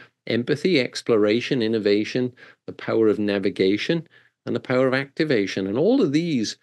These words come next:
kick in, and it's a process that we think of. And coming back to that pressure in my chest, I get a thought. The longer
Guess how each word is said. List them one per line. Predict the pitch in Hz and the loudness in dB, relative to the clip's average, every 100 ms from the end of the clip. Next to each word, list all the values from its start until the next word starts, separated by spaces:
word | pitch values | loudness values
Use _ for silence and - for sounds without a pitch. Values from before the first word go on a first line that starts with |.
| _ _ _ - | _ _ _ -10
kick | 147 160 | -4 0
in, | 160 143 104 | 0 2 0
and | 101 | -2
it's | 104 - | -6 -8
a | |
process | - - 160 180 - 110 - | -12 -6 -4 -2 -4 -6 -6
that | - | -6
we | - | -6
think | - 127 123 | -4 -4 -2
of. | - 87 - - - _ | -2 -4 -8 -20 -20 _
And | - 113 113 - _ | -4 -4 -4 -12 _
coming | - 196 208 | -6 0 0
back | 185 165 - | 0 -4 -6
to | 139 | -4
that | 139 131 - - _ _ _ _ _ _ _ _ _ _ _ _ | -2 -4 -8 -20 _ _ _ _ _ _ _ _ _ _ _ _
pressure | - 127 - 113 | -4 -4 -2 -2
in | 104 | -2
my | 101 | -2
chest, | 95 - 107 90 82 - - _ _ | -4 -2 -2 -4 -8 -16 -18 _ _
I | - | -6
get | 120 175 | -2 -2
a | 165 | -2
thought. | - 175 139 92 - - - _ _ _ _ _ _ _ _ _ _ _ _ _ _ _ _ _ _ _ _ _ _ _ _ _ _ _ _ - - _ _ | -2 2 4 2 -2 -14 -20 _ _ _ _ _ _ _ _ _ _ _ _ _ _ _ _ _ _ _ _ _ _ _ _ _ _ _ _ -20 -20 _ _
The | 110 | -4
longer | 104 107 139 202 233 208 98 92 | -2 0 2 2 2 2 2 -2